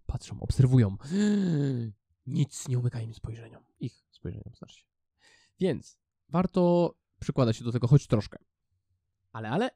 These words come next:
zanim byśmy przyszli do konkretów, to wrócimy do czegoś, co też powoli staje się tradycją.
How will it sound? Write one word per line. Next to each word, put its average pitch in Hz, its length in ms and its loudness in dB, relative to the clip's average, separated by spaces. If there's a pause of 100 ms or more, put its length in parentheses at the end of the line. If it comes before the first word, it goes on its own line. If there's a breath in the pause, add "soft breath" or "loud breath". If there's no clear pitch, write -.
(500)
zanim 110 480 -8 (200)
byśmy 131 280 -8
przyszli - 240 -12
do 208 100 -2
konkretów, - 380 -6 (640)
to 180 640 -2 (720)
wrócimy 143 460 -6
do 135 80 -8
czegoś, 196 220 0
co - 80 -16
też 403 320 -4
powoli 196 280 -2
staje 120 200 -2
się - 60 -10
tradycją. 135 460 -8